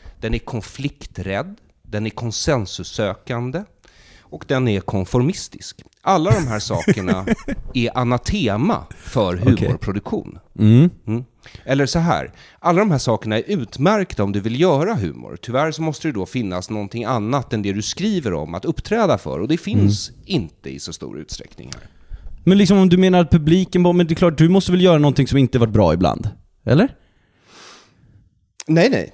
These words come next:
Speaker 1: Eh, det existerar inte. Absolut inte. Det finns inte. Det vore helt absurt. Vad är det du sitter och säger?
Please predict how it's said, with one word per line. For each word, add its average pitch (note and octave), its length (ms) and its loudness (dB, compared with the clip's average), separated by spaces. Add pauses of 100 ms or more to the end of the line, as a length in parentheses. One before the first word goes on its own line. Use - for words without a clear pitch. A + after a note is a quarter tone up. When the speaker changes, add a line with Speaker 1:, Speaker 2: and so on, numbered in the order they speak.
(140)
Speaker 1:
Eh, A#2+ 200 0
det D3 280 2
existerar F3 440 -4
inte. D2 220 -12
Absolut - 380 -6
inte. D2+ 160 -16 (300)
Det B2 100 0
finns B2 240 -4
inte. C#2+ 160 -18 (580)
Det A2 60 -8
vore B2 180 -6
helt F2 200 -12
absurt. - 560 -16
Vad G2+ 120 -2
är G#2+ 40 2
det A2 60 2
du G#2+ 40 -4
sitter - 220 -8
och F#2 60 -6
säger? C#3 400 -8